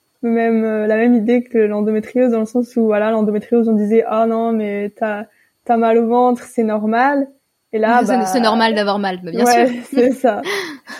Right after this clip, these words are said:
Speaker 1: Et du coup, pour le S P M, on va dire, « Bah, t'es, t'es un peu déprimé, c'est, c'est normal, quoi. » Et du coup, on, on s'en fiche. <laughs>
Speaker 2: Chaque mois à la même période, bah oui, bien sûr.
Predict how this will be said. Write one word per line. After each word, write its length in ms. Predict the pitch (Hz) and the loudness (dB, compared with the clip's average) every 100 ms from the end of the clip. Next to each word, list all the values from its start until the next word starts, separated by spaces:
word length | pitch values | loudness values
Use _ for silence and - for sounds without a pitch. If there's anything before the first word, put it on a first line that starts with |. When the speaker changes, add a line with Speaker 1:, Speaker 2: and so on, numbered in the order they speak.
| - - | -12 -4
Speaker 1:
Et 60 | |
du 140 | 208 220 | 0 2
coup, 120 | 285 | 0
pour 200 | 262 214 | 2 2
le 60 | 202 | 2
S 180 | 208 | 0
P 100 | - | -2
M, 120 | 226 233 | 0 2
on 60 | |
va 120 | 196 | 2
dire, « 180 | 196 208 | 2 0
Bah, 500 | 196 185 190 214 196 | 0 0 2 2 0
t'es, 240 | 185 202 185 | -2 -6 -6
t'es 100 | 190 | -4
un 120 | 190 | -2
peu 100 | 214 | 0
déprimé, 500 | 196 190 220 196 208 | -2 -2 -2 2 2
c'est, 320 | 214 185 165 | 2 0 0
c'est 160 | 202 214 | 0 0
normal, 520 | 202 196 190 190 208 | 0 2 0 0 -4
quoi. » 260 | - - - - _ _ _ _ _ _ _ _ _ | -4 -6 -6 -12 _ _ _ _ _ _ _ _ _
Et 80 | 196 | -2
du 120 | 185 | -2
coup, 380 | 190 214 190 175 | 0 0 0 -2
on, 60 | 190 | -4
on 40 | |
s'en 160 | 202 196 | -2 -2
fiche. 260 | - 190 226 - - - | -4 -4 -2 -2 -4 -10
<laughs> 360 | - _ _ - | -18 _ _ -8
Speaker 2:
Chaque 280 | - 240 240 | -4 -2 2
mois 140 | 247 | 2
à 60 | 226 | 2
la 60 | |
même 160 | 208 208 | 2 2
période, 320 | 226 240 220 | 2 2 0
bah 100 | 170 | 0
oui, 140 | 208 | -2
bien 160 | 208 185 | -2 -4
sûr. 200 | 180 233 | -8 -10